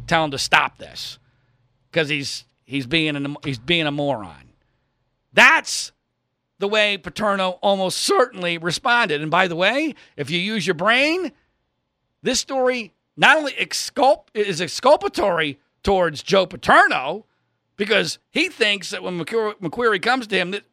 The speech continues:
we've already gone through this rodeo before. We did this rodeo in ninety-eight and it was nothing. So I'm gonna pass this up to the athletic director and the head of the campus police and make sure they take care of it, which is exactly what he was supposed to do legally,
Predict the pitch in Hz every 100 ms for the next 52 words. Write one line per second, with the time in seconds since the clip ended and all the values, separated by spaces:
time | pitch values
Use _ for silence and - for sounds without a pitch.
0 | _ 190 226 233 170 247 294 226 196 165
1 | 147 - - _ _ _ _ _ _ _
2 | _ - 190 190 170 165 143 143 156 120
3 | 73 _ _ _ _ 170 190 254 240 202
4 | 247 262 240 220 220 226 226 214 233 262
5 | 247 240 214 220 294 285 170 123 113 _
6 | _ _ _ - 190 240 269 233 - 226
7 | 226 226 196 233 214 208 202 208 202 226
8 | 175 208 196 226 175 214 202 202 208 196
9 | - 170 170 240 233 208 220 226 226 226
10 | 214 247 233 294 277 196 208 196 220 208
11 | 165 359 403 - 269 220 226 226 220 247
12 | 247 240 240 339 311 427 415 208 - -